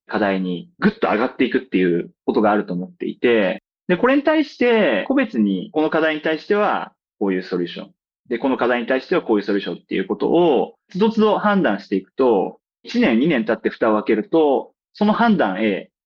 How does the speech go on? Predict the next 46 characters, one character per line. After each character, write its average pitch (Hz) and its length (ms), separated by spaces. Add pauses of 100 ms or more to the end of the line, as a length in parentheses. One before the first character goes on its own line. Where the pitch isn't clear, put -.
判 131 220
断 87 200
B 87 120
と - 120
か、 - 80
ソ 147 100
リ 170 80
ュ 190 40
ー - 20
シ 190 80
ョ 175 60
ン 165 80
A、 120 80
ソ - 100
リ 123 80
ュ - 20
ー - 20
シ 131 100
ョ 123 40
ン 117 80
B、 113 260
そ 160 120
れ 196 80
ぞ 196 80
れ 101 120
が 95 440 (280)
長 170 300
い 233 80
目 180 80
で 131 100
見 120 80
た 110 120
時 107 180
と 107 100
か、 113 600
大 220 240
き 123 100
な 90 300
視 - 60
点 135 120
で 131 80
見 135 80
た 131 100
時 107 200
に 95 100
は、 113 460